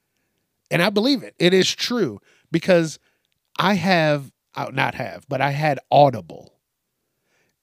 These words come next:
And <clears throat> I listened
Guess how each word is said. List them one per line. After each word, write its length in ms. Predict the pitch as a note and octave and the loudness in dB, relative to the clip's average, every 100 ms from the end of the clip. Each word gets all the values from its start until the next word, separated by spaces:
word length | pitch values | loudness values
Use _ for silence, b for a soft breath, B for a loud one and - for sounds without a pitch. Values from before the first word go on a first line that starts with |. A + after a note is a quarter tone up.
| _ | _
And 520 | C#3+ C#3+ C#3+ C#3 C3+ A#2+ _ _ _ _ _ _ | -4 -2 -2 -4 -12 -20 _ _ _ _ _ _
<clears throat> 540 | - - - - - - | -4 -2 -2 -4 -14 -4
I 140 | F3 | -2
listened 640 | G#3 G3 G3 - C3+ C3+ | 2 0 0 -4 -6 -10